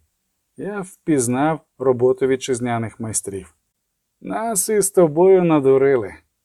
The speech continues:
Тепер я зрозумів, чому реготав карлик. Він підкинув мені цю штуку,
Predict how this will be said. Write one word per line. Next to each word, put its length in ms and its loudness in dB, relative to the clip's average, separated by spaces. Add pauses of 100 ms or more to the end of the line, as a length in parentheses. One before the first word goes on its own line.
(160)
Тепер 380 0
я 180 2
зрозумів, 640 0
чому 560 0
реготав 460 0
карлик. 480 -6 (480)
Він 360 -2
підкинув 680 0
мені 240 2
цю 160 -2
штуку, 500 -6